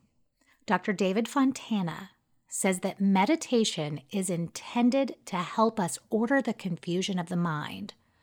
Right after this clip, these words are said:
The mind has many ways of distracting our concentration. It may begin with trivia, but when we refuse to let our minds wander, it will go on to more preoccupying matters. It will bring up happy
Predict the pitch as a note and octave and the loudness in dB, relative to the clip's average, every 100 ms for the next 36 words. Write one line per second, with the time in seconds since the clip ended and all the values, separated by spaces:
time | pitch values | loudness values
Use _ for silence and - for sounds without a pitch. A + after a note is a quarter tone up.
0 | _ _ _ _ _ _ _ _ _ E3 | _ _ _ _ _ _ _ _ _ -6
1 | D#3+ E3 F3 E3+ E3 D#3+ D#3+ D#3 F3 F#3 | -2 -2 -2 -2 -6 -4 -4 -2 -2 0
2 | F3 D#3+ D#3 D#3+ - D#3 - F#3+ F3 - | 0 0 -2 -6 -4 -4 -2 0 0 0
3 | E3+ E3 C#3 - D3+ - D#3 - D#3+ D#3+ | -2 -2 -6 -10 -10 -8 -8 -4 -4 -2
4 | D3+ D3 - - - A3 G3 F#3 F#3 G3 | -4 -6 -12 -18 -2 4 4 4 2 2
5 | G3 F3+ E3 - - - A#3+ B3+ C4+ - | 2 0 -4 -8 -4 0 4 4 4 2
6 | _ _ _ _ _ _ - E3+ F3 F3 | _ _ _ _ _ _ -6 -2 0 0
7 | E3 D#3+ D#3 - A3+ B3+ C#4 C#4+ - G#3 | 0 -4 -6 2 4 6 4 2 0 2
8 | F3 E3+ E3+ F#3 F#3+ G3 - F3+ G3+ A3 | 2 2 2 2 0 -2 -2 0 2 2
9 | F3 F3+ E3+ F3 F#3 G#3 A3+ G3 F3 F#3 | 0 -2 -4 -2 2 4 4 2 -2 -2
10 | G3+ F#3+ F#3+ - - G#3 G3+ - G3+ - | 0 0 0 -2 -2 0 -2 -6 -12 -8
11 | E3+ E3 D#3+ E3+ E3+ D#3+ - - _ _ | -8 -6 -6 -6 -8 -8 -10 -12 _ _
12 | _ _ _ _ _ F3+ F3 F3+ E3+ E3 | _ _ _ _ _ -2 -2 0 -2 -2
13 | - - G#3+ G#3+ A3 A3+ | -6 -6 -2 0 2 0